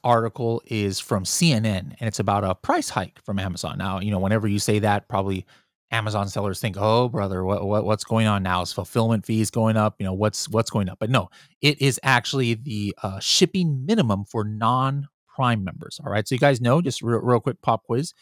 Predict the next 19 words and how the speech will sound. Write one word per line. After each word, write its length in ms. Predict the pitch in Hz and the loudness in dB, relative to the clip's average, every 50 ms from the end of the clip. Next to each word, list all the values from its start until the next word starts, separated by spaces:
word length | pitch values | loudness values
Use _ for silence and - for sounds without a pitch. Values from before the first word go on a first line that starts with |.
| _ _ _ _ _ - 110 | _ _ _ _ _ -8 -2
Do 100 | 107 127 | 2 4
you 60 | 117 | 4
know 120 | 123 117 | 6 6
what 140 | 113 117 110 | 6 6 6
it 80 | 101 95 | 4 4
was 340 | 104 104 104 123 151 156 - | 4 4 4 4 4 2 0
or 80 | 104 | -2
what 180 | 98 101 101 101 | -2 -2 -2 -2
it's, 100 | - - | -4 -6
uh, 60 | - - | -6 -6
what's 240 | - 107 104 92 - | -4 -2 -2 -2 -2
been 200 | - 110 113 110 | 0 0 0 0
for 120 | - 117 | 2 2
a 40 | 107 | 4
while? 300 | 107 110 131 185 220 - _ _ _ _ _ _ _ _ _ _ _ _ _ _ | 6 4 4 2 0 -6 _ _ _ _ _ _ _ _ _ _ _ _ _ _
Three, 240 | - 104 127 135 143 | -2 0 2 2 0
two, 300 | 143 - - 143 143 147 | 0 0 2 2 4 4
one. 280 | 139 143 147 165 165 - | 2 2 2 2 0 0
Yeah, 120 | 107 - | -2 -4